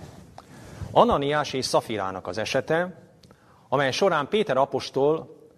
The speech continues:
a lelkek megkülönböztetése alapján mondta meg egymás után ennek a házaspárnak,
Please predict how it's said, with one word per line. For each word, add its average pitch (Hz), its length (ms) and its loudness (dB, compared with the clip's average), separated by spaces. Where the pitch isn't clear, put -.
a 113 180 2
lelkek 170 400 0
megkülönböztetése 131 920 -2
alapján 131 420 2
mondta 131 340 -2
meg 107 180 -4
egymás 113 380 0
után 113 440 -6
ennek 117 260 -6
a 95 60 -4
házaspárnak, 120 840 0